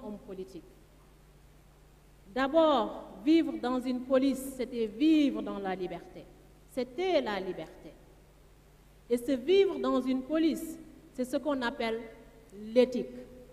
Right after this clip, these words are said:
l'éthos, le mos, la coutume. Deuxièmement, qu'est-ce que cet éthos, cette coutume ? C'est précisément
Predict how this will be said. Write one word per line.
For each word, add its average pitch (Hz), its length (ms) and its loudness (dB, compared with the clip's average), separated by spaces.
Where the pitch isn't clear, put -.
l'éthos, 220 720 -4
le 226 180 2
mos, 233 580 0
la 202 160 -4
coutume. 220 440 -8
Deuxièmement, 262 680 2
qu'est-ce 392 300 0
que 370 180 -2
cet 269 300 -4
éthos, 254 300 -4
cette - 240 -10
coutume ? 208 320 -14
C'est 277 160 2
précisément 247 1160 0